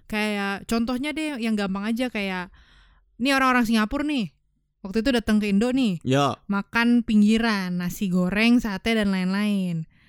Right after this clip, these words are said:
Speaker 1: Malamnya sakit perut semua karena nggak biasa
Speaker 2: Hmm.
Speaker 1: sama debu-debu dan bakterinya kita gitu. Gitu. Sama ada juga yang waktu itu dokter siapa ya waktu itu ya?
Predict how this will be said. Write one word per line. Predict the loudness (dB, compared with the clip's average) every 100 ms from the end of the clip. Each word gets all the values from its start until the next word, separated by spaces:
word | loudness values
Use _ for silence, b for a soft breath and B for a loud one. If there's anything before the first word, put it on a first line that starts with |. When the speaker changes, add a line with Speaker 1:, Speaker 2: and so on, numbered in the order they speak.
| b b b -2
Speaker 1:
Malamnya | 2 2 2 0 0
sakit | -2 -2
perut | -2 0
semua | 2 4 2 0 -2
karena | -4 -4 0
nggak | 2 4
biasa | 2 0 -2 -2 -4 -8 _
Speaker 2:
Hmm. | -20 -14
Speaker 1:
sama | -6 -2 0 2 2 -2 _ _ -4
debu-debu | 0 4 4 2 2 2
dan | 4 2
bakterinya | 0 -4 -6 -4 -2
kita | -4 -8 -10 -10 -10 -10
gitu. | -12 -12 -16 -16 -18 -20 _ _ _ _ _ _ _ _ _ _
Gitu. | -14 -12 -12 -14 -16 _ _ _ _
Sama | -4 0 2
ada | 4 4
juga | 2 2
yang | 2 2 0
waktu | -4
itu | -2
dokter | -2 -2 -6 -8 -6 -8 -10 -14 -18
siapa | -20 -18 -14 -10 -6
ya | -6
waktu | -8
itu | -12 -10
ya? | -10